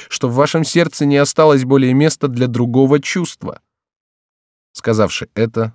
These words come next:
она убежала. По уходе молодой девушки Корнелий провёл этот вечер и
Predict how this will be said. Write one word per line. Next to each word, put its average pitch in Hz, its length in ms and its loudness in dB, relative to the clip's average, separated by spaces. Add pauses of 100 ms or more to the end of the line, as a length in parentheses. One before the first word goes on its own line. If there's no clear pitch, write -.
она 123 260 -2
убежала. 78 500 -8 (1080)
По - 60 -2
уходе 147 440 2
молодой 123 380 4
девушки 135 580 0 (120)
Корнелий 123 360 2
провёл 120 380 2
этот 90 220 -2
вечер 104 340 -2
и 101 180 -8